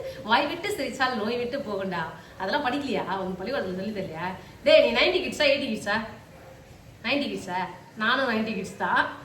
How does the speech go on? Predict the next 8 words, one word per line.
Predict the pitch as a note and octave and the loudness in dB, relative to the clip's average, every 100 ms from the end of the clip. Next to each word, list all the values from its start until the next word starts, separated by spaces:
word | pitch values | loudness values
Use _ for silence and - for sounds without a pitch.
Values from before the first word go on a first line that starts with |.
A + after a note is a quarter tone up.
| - - - | -14 0 8
அதனால | D#4+ C#4+ D#4 D4 D4 F4 D#4+ | 10 10 8 8 8 6 4
வந்துட்டு | C#4 D4+ D#4 F4 G4 G4+ - - A#3+ | 2 -2 -2 0 -2 -4 -10 -10 2
நைன்டி | C4+ F#4 G4 F4 | 4 6 2 0
கிட்ஸ். | C#4 - - - - | -2 -4 -10 -6 2
சரி, | D#4+ F4 F#4 | 4 6 4
நீ | D4 | 6
லவ் | F4 | 6
பண்ணிருக்கியா? | F#4 C4+ A3 C4+ | 6 4 6 8